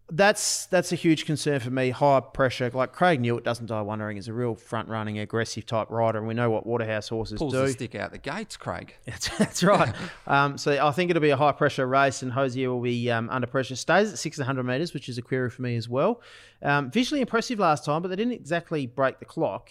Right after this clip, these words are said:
Speaker 1: Um, I thought he had every possible chance as well. They went slowly. They went three point six slower, six lengths slower to the six hundred than benchmark. So controlled the speed and one length slower home. So they didn't even sprint that well. Um, I just think a high pressure race, it might bring about his undoing.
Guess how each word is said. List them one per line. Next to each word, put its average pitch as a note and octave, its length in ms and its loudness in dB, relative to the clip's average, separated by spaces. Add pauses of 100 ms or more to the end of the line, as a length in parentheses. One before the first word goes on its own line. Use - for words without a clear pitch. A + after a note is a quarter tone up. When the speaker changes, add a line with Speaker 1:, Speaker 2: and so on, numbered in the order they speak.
Speaker 1:
Um, C3 440 -4 (380)
I C#3 60 -8
thought F3 180 0
he C#3 80 0
had B2 80 2
every A#2+ 240 0 (220)
possible G#2+ 320 -4
chance C3 420 -4
as A2+ 100 -10
well. C#3 160 -2
They C3+ 100 -2
went C3+ 140 -4
slowly. C3+ 380 0
They C3 60 -2
went C3 160 -6
three D#3 120 -2
point C#3 200 -6
six - 220 -10
slower, B2 340 -2
six - 480 -14
lengths B2 280 -8
slower B2+ 560 0
to B2 80 -14
the A#2 60 -10
six - 200 -12
hundred A#2+ 260 -4
than G#2+ 100 -10
benchmark. G#2+ 560 -8
So A2 200 -4 (260)
controlled D3+ 380 2
the A2 40 -10
speed B2 460 -2
and A#2 120 -6
one C#3 220 2
length A#2+ 200 -4
slower A#2+ 300 2
home. A#2+ 300 0
So A#2+ 120 -8
they B2+ 40 -4
didn't D3+ 160 -2
even A2 140 -4
sprint - 340 -6
that A#2 160 -6
well. F#2+ 260 -8 (300)
Um, B2 400 -2 (140)
I C3+ 100 0
just C#3 180 -2
think C3 140 -6
a B2 100 -2
high B2 160 0
pressure B2 360 -4
race, B2 280 -4
it B2 120 -10
might B2 180 -6
bring B2+ 140 -6
about A#2 240 -2
his A2+ 120 -8
undoing. B2+ 520 -4